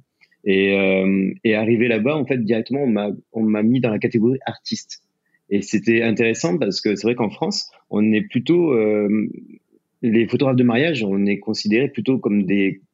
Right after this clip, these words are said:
euh, dans une partie commerciale, euh, plutôt que de la partie artiste. On le voit puisque de toute façon, on, on, on peut pas intégrer en fait, euh, en tant que photographe de mariage, euh, le, légalement,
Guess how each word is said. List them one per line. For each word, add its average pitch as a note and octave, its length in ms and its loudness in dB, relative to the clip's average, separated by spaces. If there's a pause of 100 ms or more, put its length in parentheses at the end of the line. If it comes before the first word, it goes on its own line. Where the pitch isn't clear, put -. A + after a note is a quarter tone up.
euh, F#2 340 -2
dans F#2+ 180 0
une G2 140 0
partie A2 220 -4
commerciale, C3 540 -2 (380)
euh, G2+ 160 0
plutôt - 320 -2
que B2+ 80 0
de G2 100 0
la G2+ 160 0
partie G2+ 280 -4
artiste. - 440 -6 (200)
On A2 120 2
le A2+ 60 2
voit E3 180 0
puisque - 200 -4
de G#2+ 40 -2
toute G2 100 -4
façon, B2+ 140 -2
on, G2+ 240 0 (180)
on, F#2+ 240 0
on G#2 120 0
peut G#2+ 160 -2
pas A#2 200 0
intégrer G#2+ 540 0
en G2+ 100 -2
fait, G2+ 280 -4
euh, F#2 320 0
en F#2 100 -2
tant G2+ 200 -2
que F2+ 300 -4
photographe G2+ 240 0
de G2+ 60 4
mariage, G2+ 480 0 (360)
euh, F#2 360 2
le, F#2 500 2
légalement, G#2+ 640 2